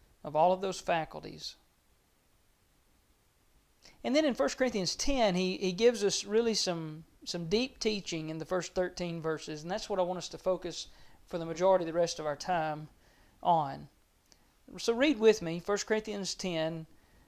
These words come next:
verses one through thirteen, and then we're gonna make some applications in thinking about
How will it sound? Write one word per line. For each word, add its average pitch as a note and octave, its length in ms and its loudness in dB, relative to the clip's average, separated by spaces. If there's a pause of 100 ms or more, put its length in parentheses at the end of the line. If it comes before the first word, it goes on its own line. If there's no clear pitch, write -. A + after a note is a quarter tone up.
(120)
verses D#3+ 320 -2
one F#3 220 2
through F3+ 160 -4
thirteen, F3 640 -2
and D#3+ 100 -10
then E3+ 100 -10
we're E3+ 80 -8
gonna D#3 100 -6
make E3+ 200 -4
some D#3+ 140 -10
applications E3 680 -4
in D#3 100 -8
thinking E3+ 380 -6
about D3+ 440 0